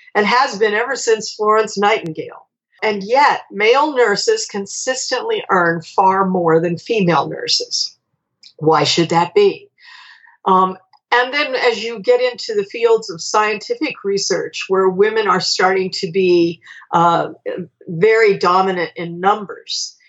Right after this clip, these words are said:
certain fields of biology, for example, or psychology. Um, and here again, you see that they may be dominant as far as the number of people in the field, but they're not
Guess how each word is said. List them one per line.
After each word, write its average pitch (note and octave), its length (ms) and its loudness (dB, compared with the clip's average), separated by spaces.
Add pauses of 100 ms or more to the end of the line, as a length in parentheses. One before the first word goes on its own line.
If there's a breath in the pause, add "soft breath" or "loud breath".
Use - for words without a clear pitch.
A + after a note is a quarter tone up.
(100)
certain G#3 340 -4
fields F#3 360 0
of E3 80 -14
biology, F#3 720 2
for F3 80 -4
example, E3 500 -4
or D#3+ 140 -4
psychology. F3 1040 -2 (320 loud breath)
Um, G3+ 280 4
and A3 280 0
here G#3 300 2
again, C#4+ 380 0
you F#3+ 140 0
see G3 360 2
that F3+ 300 2 (120)
they G#3+ 160 4
may A#3+ 220 2
be A#3 160 -6
dominant G#3 580 2 (300)
as F#3+ 420 -6 (100)
far G#3+ 240 2
as F3+ 200 -4
the F#3 100 -4
number G#3 340 2
of G3 120 -10
people G3 560 -4
in G3 140 4
the F3+ 80 -6
field, G3 420 -2
but F3 180 -2
they're F#3 220 0
not G#3+ 320 4